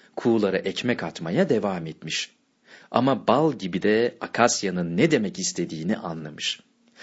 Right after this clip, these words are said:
Arkadaşları sonunda rahat bir nefes almış. Yaramaz kelimesi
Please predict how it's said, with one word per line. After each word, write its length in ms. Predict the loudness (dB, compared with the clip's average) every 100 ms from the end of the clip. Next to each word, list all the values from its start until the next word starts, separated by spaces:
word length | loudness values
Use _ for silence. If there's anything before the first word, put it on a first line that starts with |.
| -18 2
Arkadaşları 760 | 4 4 4 2 2 0 2 0
sonunda 640 | 0 0 2 2 2 2
rahat 380 | 0 0 0 0
bir 200 | -2 0
nefes 340 | 0 0 0
almış. 460 | -2 -4 -6 -8 -8 _ _ -20 -20 -6
Yaramaz 480 | -4 -2 2 2 2
kelimesi 720 | -4 -8 -6 -2 2 0